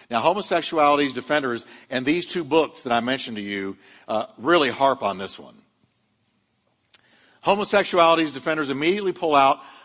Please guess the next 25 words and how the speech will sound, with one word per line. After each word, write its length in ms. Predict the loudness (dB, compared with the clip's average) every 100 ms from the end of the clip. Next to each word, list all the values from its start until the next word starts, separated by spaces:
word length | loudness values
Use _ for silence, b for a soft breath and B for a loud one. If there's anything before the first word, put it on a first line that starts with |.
| B 4
other 560 | 6 6 4 0 -2 -8 _ -6
Levitical 520 | -2 2 2 2 -2
prohibitions, 760 | 4 6 6 2 -2 -4 -2
like 220 | 2 2
you 60 | 0
shouldn't 280 | -6 -6 -6
eat 220 | -8 -12 -20
shellfish. 680 | -6 -4 -2 -6 -12 -14 -18 -20 _ _ _ _ _ _ _
Did 60 | -10
you 60 | -2
know 100 | 2
that's 220 | 2 0
in 80 | -2
the 80 |
Old 160 | -2 0
Testament? 440 | -2 -4 -6 -16 -18 _ _ _ _ _ B B B -8
Let 80 |
me, 80 | 0
I'm 120 | 0
just 80 | 0
gonna 140 | -2 0
read 160 | 0
it 80 | 0
to 160 | 0 -2
you. 140 | -4